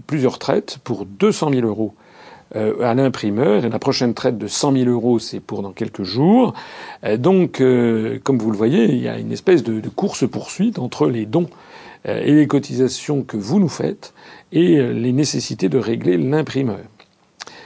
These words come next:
J'en profite donc au passage pour remercier les trois mille cent soixante-douze contributeurs, euh, qui ont, euh, donc permis de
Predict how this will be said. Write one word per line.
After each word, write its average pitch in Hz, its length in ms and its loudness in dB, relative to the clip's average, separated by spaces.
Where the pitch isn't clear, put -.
J'en - 160 -6
profite 131 340 -2
donc 147 260 0
au 123 60 -2
passage 123 540 0
pour 104 400 -4
remercier 147 800 2
les 107 120 -6
trois 123 200 -2
mille 131 280 0
cent 120 480 0
soixante-douze 131 960 0
contributeurs, 117 800 0
euh, 113 140 -2
qui 135 300 -2
ont, 127 180 4
euh, 101 120 -6
donc 107 360 -4
permis 131 420 2
de 107 180 -4